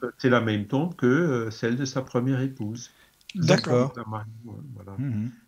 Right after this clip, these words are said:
Speaker 1: Euh, et donc, euh, il a été enterré le, le six juin.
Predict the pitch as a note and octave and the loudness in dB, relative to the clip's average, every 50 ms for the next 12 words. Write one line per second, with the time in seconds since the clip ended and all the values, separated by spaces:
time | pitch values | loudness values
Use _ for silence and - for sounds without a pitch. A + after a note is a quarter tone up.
0 | _ _ _ _ _ _ _ _ _ _ _ _ _ _ - B3 - - C3+ A2 | _ _ _ _ _ _ _ _ _ _ _ _ _ _ -20 -16 -12 -8 -6 -6
1 | G#2 G2+ G2 G2 G2 G2 F#2+ F#2+ F#2+ F#2+ F#2+ F#2+ F#2+ F#2+ F#2+ G2 G2 F#2+ G2 - | -6 -6 -6 -6 -8 -8 -8 -8 -8 -8 -8 -8 -8 -8 -8 -8 -8 -8 -8 -6
2 | A2 A2 G#2 G#2 F#2 G#2 G2+ G#2+ A#2 B2+ B2+ - - A2+ G#2+ G#2 G#2 G#2 G2+ G2+ | -4 -2 -2 -2 -2 -2 -2 -2 -2 -2 -4 -4 -4 -4 -2 -2 -2 -2 -4 -4
3 | G2+ G2+ G#2 G#2 G2+ G#2+ G#2 G#2 F2 - A2 G2 G2 F#2+ - A2 G#2 G#2+ A#2 B2 | -4 -4 -4 -2 -2 0 0 -2 -2 -2 -4 -4 -4 -4 -2 -2 0 0 0 0
4 | B2 G#2+ G#2 A2 A#2 A#2 A2 A2 A#2 A2+ - - - F#2 - - G2+ G2+ G2+ G2+ | 0 0 0 0 0 -2 -2 -4 -4 -6 -6 -6 -8 -6 -6 -6 -6 -6 -6 -8
5 | G#2+ | -10